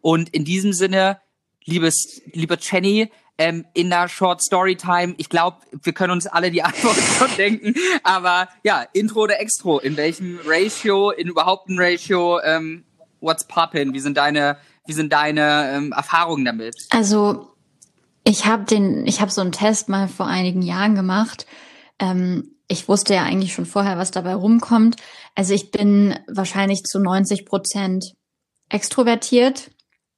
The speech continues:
Speaker 2: und nur zu einem ganz kleinen Anteil, ähm,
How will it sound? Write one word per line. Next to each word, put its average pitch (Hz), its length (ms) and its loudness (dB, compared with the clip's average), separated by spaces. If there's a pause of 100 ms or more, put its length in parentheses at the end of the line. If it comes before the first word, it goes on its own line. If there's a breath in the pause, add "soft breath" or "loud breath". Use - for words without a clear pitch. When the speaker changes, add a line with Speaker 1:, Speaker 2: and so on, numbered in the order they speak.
(840)
Speaker 2:
und 208 160 2
nur 190 160 0
zu - 120 -2
einem 180 140 0
ganz 180 280 -2
kleinen 180 360 -2
Anteil, 180 640 -2
ähm, 175 280 -2